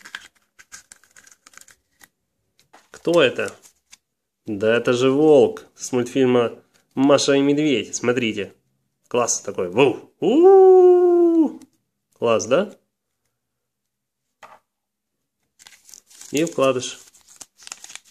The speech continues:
Вот коллекционная игрушка. Волк. Маша и медведь. Так. А кто у нас ещё здесь мог бы,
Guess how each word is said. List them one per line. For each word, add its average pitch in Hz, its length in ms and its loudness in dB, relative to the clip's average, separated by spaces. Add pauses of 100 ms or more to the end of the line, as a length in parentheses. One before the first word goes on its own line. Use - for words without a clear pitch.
(240)
Вот 98 140 -16
коллекционная 139 680 -6
игрушка. 113 380 -10 (400)
Волк. 113 360 -6 (240)
Маша 135 340 -6
и 143 40 -4
медведь. 117 420 -10 (1500)
Так. 135 540 -4 (360)
А 117 140 -10
кто 160 220 -6
у - 20 -2
нас 156 220 -2
ещё 143 280 -6
здесь 123 400 -8 (100)
мог 123 280 -2
бы, 117 360 -8